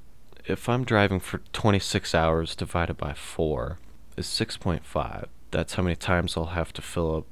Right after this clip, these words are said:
my tank. So we'll say seven, 'cause it does say that you have to fill it up before, you should fill up your tank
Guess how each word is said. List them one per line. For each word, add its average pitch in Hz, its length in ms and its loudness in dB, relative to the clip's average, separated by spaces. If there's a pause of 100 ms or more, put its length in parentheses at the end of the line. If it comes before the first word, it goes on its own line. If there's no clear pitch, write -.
(100)
my 76 140 -2
tank. - 280 -4
So - 140 -2
we'll 90 60 2
say - 180 -2
seven, 85 500 0
'cause 92 220 0
it 87 100 0
does 101 160 2
say 78 320 0
that 76 280 -6
you 80 120 0
have 78 200 -4
to - 80 -8
fill 78 280 -2
it 76 80 -2
up - 180 -4
before, 80 640 -6 (300)
you 95 100 2
should - 300 2
fill 76 240 0
up - 160 -2
your 78 80 -2
tank 73 380 -4